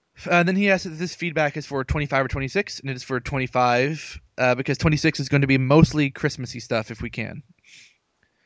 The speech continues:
And, and overflow emails. Uh, he said, if it's twenty-five, then his happy hour is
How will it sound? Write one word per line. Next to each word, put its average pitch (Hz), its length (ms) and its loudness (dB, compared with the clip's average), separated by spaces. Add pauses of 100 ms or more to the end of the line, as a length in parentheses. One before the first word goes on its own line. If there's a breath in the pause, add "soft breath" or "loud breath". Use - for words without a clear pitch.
(220)
And, 131 240 0 (300)
and 147 200 2
overflow 117 640 0 (260)
emails. 107 460 -8 (1300 loud breath)
Uh, 156 500 8
he 175 80 -4
said, - 180 -2
if 285 160 6
it's - 140 0
twenty-five, 190 760 4
then 156 120 2
his 151 160 2
happy 156 340 2
hour 175 300 4
is 160 460 0